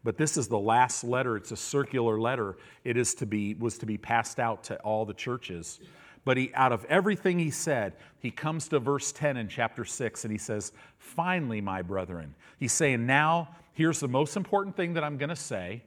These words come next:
If you don't get anything else, get this." In the Greek, the most important thing at hand, "Finally, my brethren, be strong in the Lord and in the power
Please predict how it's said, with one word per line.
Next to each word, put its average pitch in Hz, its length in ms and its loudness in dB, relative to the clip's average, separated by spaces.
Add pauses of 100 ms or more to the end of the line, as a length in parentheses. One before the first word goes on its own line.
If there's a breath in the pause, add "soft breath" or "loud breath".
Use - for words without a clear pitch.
(920 soft breath)
If 127 140 -6
you 139 80 4
don't 151 160 2
get 165 160 6
anything 175 380 2
else, 147 200 0
get 135 320 2
this." 107 460 2 (380 loud breath)
In 139 120 2
the 143 100 2
Greek, 147 440 0
the 147 80 2
most 135 260 0
important 160 440 0
thing 165 220 -2
at 165 60 -2
hand, 107 480 -4 (340 soft breath)
"Finally, 190 640 0
my 190 220 2
brethren, 117 600 2 (720 soft breath)
be 165 280 2
strong 127 1040 2 (340)
in 135 220 -2
the 135 80 0
Lord 113 580 -4 (720 soft breath)
and 127 160 4
in 131 140 -2
the 120 80 -2
power 110 840 4